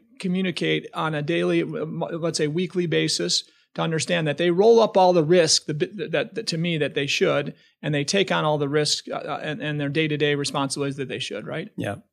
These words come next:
Speaker 1: I mean, how do we look at that? 'Cause that's the,
Speaker 2: Yeah.
Speaker 1: pro-, the biggest challenge I have today is that.
Speaker 2: Yeah, you know, and it's, it's interesting because it's, it all boils down to your definition of chairman of the board.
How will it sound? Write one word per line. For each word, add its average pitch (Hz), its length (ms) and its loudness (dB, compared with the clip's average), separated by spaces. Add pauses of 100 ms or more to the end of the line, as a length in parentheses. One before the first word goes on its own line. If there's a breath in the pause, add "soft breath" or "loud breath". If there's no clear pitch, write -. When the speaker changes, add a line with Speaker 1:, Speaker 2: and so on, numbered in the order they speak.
(140)
Speaker 1:
I - 240 -12
mean, 151 100 -6
how 156 100 -2
do 160 80 2
we 151 80 0
look 160 180 2
at 131 60 -4
that? 131 160 0
'Cause - 80 -6
that's 156 180 0
the, - 60 -4
Speaker 2:
Yeah. 220 80 2
Speaker 1:
pro-, 165 140 2
the 165 80 0
biggest 196 280 2
challenge 170 360 2
I 160 100 4
have 143 140 0
today 151 260 0
is 127 160 -2
that. 104 320 -2
Speaker 2:
Yeah, 160 480 6
you 170 200 2
know, 156 200 8
and 135 100 6
it's, 127 160 2
it's 135 200 0
interesting 135 560 4
because 117 440 2
it's, 113 140 -2
it 143 160 -2
all 165 160 6
boils 143 400 4
down 113 360 -2
to 107 120 -8
your 110 460 -2
definition 104 800 -2
of 95 200 -10
chairman 101 420 -2
of 82 80 -10
the 82 80 -12
board. 85 400 -14